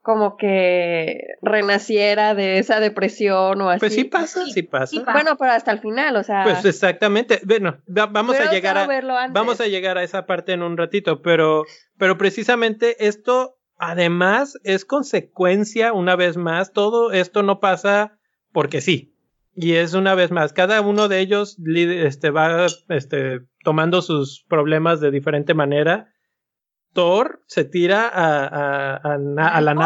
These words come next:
Speaker 2: nada, al alcohol, a la vaga-, a, a vagar, a ser nadie. Este, bueno, funda su pueblito, su nuevo Asgard, que eso me gustó mucho. Eh, <laughs>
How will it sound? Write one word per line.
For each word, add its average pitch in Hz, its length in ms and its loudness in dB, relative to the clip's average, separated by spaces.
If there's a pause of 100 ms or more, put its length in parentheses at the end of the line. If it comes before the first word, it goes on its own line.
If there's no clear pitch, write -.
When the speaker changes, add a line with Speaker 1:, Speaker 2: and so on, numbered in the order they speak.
Speaker 2:
nada, 226 160 0 (480)
al 143 160 2
alcohol, 170 720 0
a 156 180 0
la 139 400 0 (140)
vaga-, 147 540 0
a, 147 240 -4
a 139 40 0
vagar, 151 500 2
a 180 100 2
ser 170 240 -6
nadie. 165 520 0 (380)
Este, 143 480 -2
bueno, 147 260 0
funda 175 340 2
su 156 140 -6
pueblito, 143 520 -2
su 139 180 0
nuevo 139 260 2
Asgard, 135 420 -2
que 156 100 -4
eso 147 140 -6
me 139 120 0
gustó 127 240 -2
mucho. 135 440 -2 (460)
Eh, 135 440 0 (240)
<laughs> - 380 -2